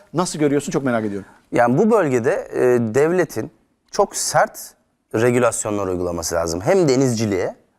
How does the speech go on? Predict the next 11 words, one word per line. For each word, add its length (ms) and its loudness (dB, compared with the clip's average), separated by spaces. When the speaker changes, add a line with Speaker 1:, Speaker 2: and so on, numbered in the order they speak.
Speaker 2:
hem, 260 2
e, 540 2
tatilciliğe, 560 -2
hem 80 -2
kampçılığa. 640 -4
Çünkü 340 2
kamping, 500 0
e, 260 2
şeyi 260 2
de 100 -2
var. 280 -18